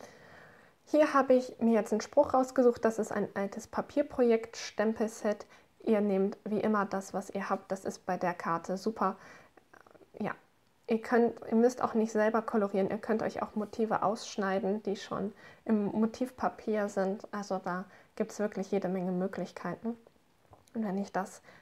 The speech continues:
gemacht habe, gucke ich, wo mein Spruch hin soll, schon mal so ungefähr und habe mich dann entschieden, das Ganze noch mal mit einem Stückchen Schwarz zu matten. Ich klebe das einfach in die Ecke und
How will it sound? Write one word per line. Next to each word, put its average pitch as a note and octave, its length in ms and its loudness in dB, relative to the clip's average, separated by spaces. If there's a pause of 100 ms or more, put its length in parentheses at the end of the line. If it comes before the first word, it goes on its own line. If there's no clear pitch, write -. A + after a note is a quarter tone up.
(120)
gemacht A#3+ 380 2
habe, A3 220 0
gucke A3+ 240 0
ich, - 100 -8
wo G#3 40 0
mein G3 180 0
Spruch - 320 -8
hin D#4 260 2
soll, C4+ 380 2 (400)
schon - 180 -2
mal A#3+ 140 2
so A#3+ 100 0
ungefähr A#3 640 -2 (220)
und A3+ 100 0
habe - 100 -2
mich G#3+ 140 -2
dann G#3 180 2
entschieden, G#3+ 440 0
das G3+ 160 -10
Ganze G3 280 -2
noch G3 140 -2
mal G3 100 0
mit G3 160 0
einem G#3 100 -4
Stückchen - 400 -6
Schwarz - 460 -4
zu - 100 -6
matten. F#3+ 420 -2 (320)
Ich - 120 -20
klebe G#3+ 220 -2
das - 200 -10
einfach G3 260 -4
in G3 140 -2
die - 100 -2
Ecke G#3+ 320 -2
und F#3+ 220 -2